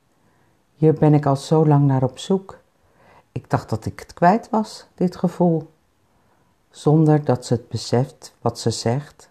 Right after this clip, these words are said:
raakt ze de kern. Denken en voelen, twee uitersten.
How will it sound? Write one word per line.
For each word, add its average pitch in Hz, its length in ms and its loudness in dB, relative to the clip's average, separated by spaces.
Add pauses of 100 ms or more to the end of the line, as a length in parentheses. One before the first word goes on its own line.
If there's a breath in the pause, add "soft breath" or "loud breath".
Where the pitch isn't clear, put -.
(120)
raakt 131 300 -2
ze - 120 -4
de 147 120 -6
kern. 123 420 0 (960 soft breath)
Denken 160 400 4
en 160 160 0
voelen, 143 380 2 (280)
twee - 360 4
uitersten. 160 580 -2